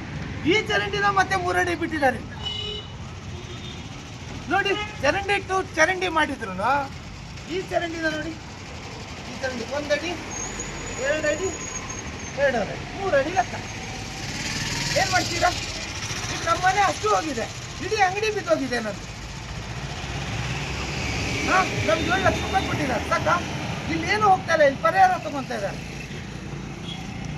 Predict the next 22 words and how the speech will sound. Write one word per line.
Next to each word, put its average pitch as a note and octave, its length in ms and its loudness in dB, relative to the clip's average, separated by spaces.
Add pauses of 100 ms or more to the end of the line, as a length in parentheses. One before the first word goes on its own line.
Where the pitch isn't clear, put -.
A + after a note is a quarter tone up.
ನಾವೇನ್ D#4+ 340 0
ಮಣ್ಣು F#4+ 220 0
ತಿನ್ಬೇಕಾ? C4+ 420 0 (880)
ನಾನು D4 180 0
ಮಾತಾಡ್ತಾ A#3 440 -2
ಇಲ್ಲ, G#3 120 2 (600)
ಕೆಲಸ A3 240 2 (160)
ಮಾಡಿ, A3+ 260 -2
ನಂಗೇನು G3+ 380 -6
ತೊಂದ್ರೆ G3 280 0
ಇಲ್ಲ. F#3+ 80 2 (480)
ನೀವು F#3+ 160 0
ಅಂಗಡಿ A3+ 220 -2 (100)
ತೆಗ್ದಿಲ್ಲ C4+ 400 2
ಅಂದ್ರೂ D4+ 160 2 (120)
ತೊಂದ್ರೆ A3 260 0
ಇಲ್ಲ. - 80 -4 (720)
ಒಂದು F4+ 260 8
ಕಡೆ C#4 240 6
ಕ್ಲೀನಾಗಿ C#4 680 -2 (240)
ಕೆಲಸ G#3+ 200 2 (140)
ಮುಗಿಸಿ, - 260 -4